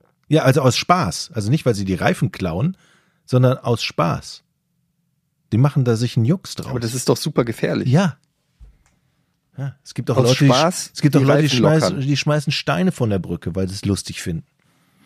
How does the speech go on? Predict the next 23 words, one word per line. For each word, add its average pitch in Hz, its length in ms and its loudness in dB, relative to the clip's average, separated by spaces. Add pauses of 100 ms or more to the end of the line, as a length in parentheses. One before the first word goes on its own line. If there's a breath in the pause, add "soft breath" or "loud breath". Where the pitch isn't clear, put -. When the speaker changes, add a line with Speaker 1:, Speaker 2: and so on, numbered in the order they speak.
(1500 soft breath)
Speaker 1:
So 143 160 2
viel 156 160 0
zu 143 120 -2
Thema 131 460 2 (1800 loud breath)
Speaker 2:
Mir, 190 200 2
Speaker 1:
meiner, - 140 2
Speaker 2:
hab - 40 -4
ich - 40 0
Speaker 1:
meiner 113 140 2
Speaker 2:
erzählt, 110 240 0
dass 233 60 -4
die - 120 -6
Speaker 1:
Radgeschichte. 175 60 0
Speaker 2:
mir 180 100 2
meinen 151 360 0
Rückspiegel 202 500 -2
von - 140 0
der 139 120 4
Vespa 180 280 0
geklaut 196 420 -2
haben? 208 200 -2 (1300)
Speaker 1:
Abgeschraubt? - 640 -8 (340)
Speaker 2:
Ja, 202 100 2